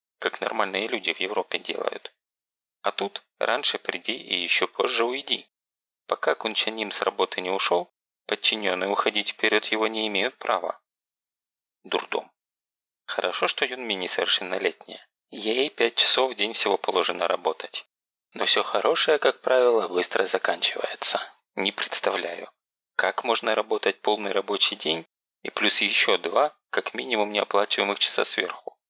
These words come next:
Конечно, человек такая зараза, что привыкает ко всему.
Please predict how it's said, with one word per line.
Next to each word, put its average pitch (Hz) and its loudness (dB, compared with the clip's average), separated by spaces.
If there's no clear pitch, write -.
Конечно, 123 -2
человек 104 2
такая 110 0
зараза, 95 0
что - -2
привыкает - 2
ко - 0
всему. - -2